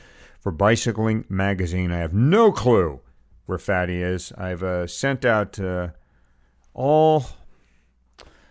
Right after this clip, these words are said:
I sent up smoke signals. I've sent out flares. I'm just trying anything. If, if you've seen Fatty, have him, have him get a hold of me. I'd really like to know where he is at this point. But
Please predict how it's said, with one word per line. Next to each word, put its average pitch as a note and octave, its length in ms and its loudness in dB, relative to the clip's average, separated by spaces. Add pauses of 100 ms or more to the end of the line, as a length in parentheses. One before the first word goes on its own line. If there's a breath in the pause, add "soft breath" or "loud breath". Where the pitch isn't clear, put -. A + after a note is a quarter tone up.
(200 soft breath)
I - 60 -4
sent G3 260 0
up - 140 0
smoke D3 360 2
signals. D3 520 0
I've G#2+ 140 0
sent D#3+ 340 -6
out A#2 440 -4
flares. D#3+ 920 0 (160)
I'm D3 100 -2
just D3 160 -8
trying C#3 320 0
anything. A2+ 320 -2
If, A#2+ 380 -6
if A3+ 120 -6
you've A#3 160 -6
seen A3+ 200 2
Fatty, D3+ 520 2 (460 soft breath)
have E3 220 2
him, A#2+ 180 2 (140)
have D3 180 -4
him G2+ 80 -2
get F#2+ 140 2
a F2+ 40 0
hold F2+ 160 0
of F2 60 -4
me. F#2 100 -2
I'd F2+ 100 -2
really F#2 180 -2
like E2+ 180 -2
to F2 80 -8
know E2 140 -4
where D#2 120 -4
he D2+ 100 -4
is C#2+ 140 -6
at D2 120 -12
this - 160 -16
point. - 320 -14
But G2+ 220 -8